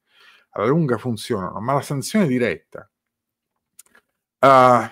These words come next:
la si può fare, penso alla sanzione diretta, non so, mandato d'arresto, una sanzione di tipo amministrativo, una multa, eccetera, eccetera,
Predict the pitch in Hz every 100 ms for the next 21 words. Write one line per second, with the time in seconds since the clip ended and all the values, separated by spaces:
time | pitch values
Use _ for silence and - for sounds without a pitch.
0 | _ - 139 139 - 160 196 175 - -
1 | 151 107 90 95 104 135 139 131 113 101
2 | 120 107 120 123 98 113 107 101 95 -
3 | 101 - 90 98 104 117 110 101 82 85
4 | 104 - - - 101 107 98 - 107 -
5 | 113 113 107 95 104 113 113 113 107 110
6 | 104 101 104 107 87 87 120 113 110 113
7 | 92 - 92 - 143 175 156 - 90 87